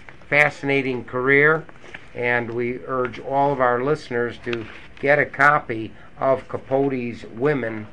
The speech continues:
and we're going to be talking about that right now.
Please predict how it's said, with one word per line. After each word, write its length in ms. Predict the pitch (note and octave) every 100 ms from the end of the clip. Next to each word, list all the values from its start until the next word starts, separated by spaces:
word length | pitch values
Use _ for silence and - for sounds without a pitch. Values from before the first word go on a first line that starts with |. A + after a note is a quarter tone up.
| - - - - -
and 160 | B2
we're 140 | B2+ B2
going 240 | C3 B2+
to 80 | A#2+
be 160 | A2 A#2+
talking 580 | - C#3 B2+ - A#2+
about 480 | A#2 G#2 A#2+ A#2+ A#2 - - - -
that 260 | B2 B2 A#2 - - A#2
right 380 | A#2 A#2+ A#2 A#2
now. 420 | A#2+ A#2+ A2